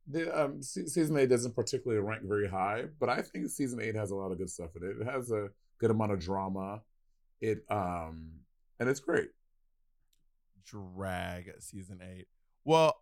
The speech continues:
Speaker 2: off the
Speaker 1: But I
Speaker 2: top,
Speaker 1: mean,
Speaker 2: I noticed
Speaker 1: not, not
Speaker 2: this.
Speaker 1: in
Speaker 2: Okay.
Speaker 1: season ten or All Stars four, so whatever, who cares?
Speaker 2: So, bitch, we get back,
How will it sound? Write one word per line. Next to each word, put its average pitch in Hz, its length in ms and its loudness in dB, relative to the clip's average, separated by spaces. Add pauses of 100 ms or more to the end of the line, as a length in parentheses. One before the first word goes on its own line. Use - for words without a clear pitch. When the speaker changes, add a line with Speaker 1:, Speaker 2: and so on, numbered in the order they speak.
Speaker 2:
off 208 260 4
the 185 80 0
Speaker 1:
But 165 80 10
I 160 40 10
Speaker 2:
top, 127 200 8
Speaker 1:
mean, - 80 0
Speaker 2:
I 127 100 4
noticed 123 120 2
Speaker 1:
not, 160 220 6
not 156 160 8
Speaker 2:
this. 175 80 4
Speaker 1:
in 170 60 8
Speaker 2:
Okay. 131 100 2
Speaker 1:
season 147 300 6
ten 135 500 6
or 113 420 4 (140)
All 113 100 -4
Stars 104 220 -4
four, 95 340 -6
so 90 140 -14 (120)
whatever, 92 220 -6 (100)
who 92 120 -20
cares? 82 280 -14 (1120)
Speaker 2:
So, 156 80 -6
bitch, 156 220 0
we 170 140 -2
get 440 260 2
back, 131 340 6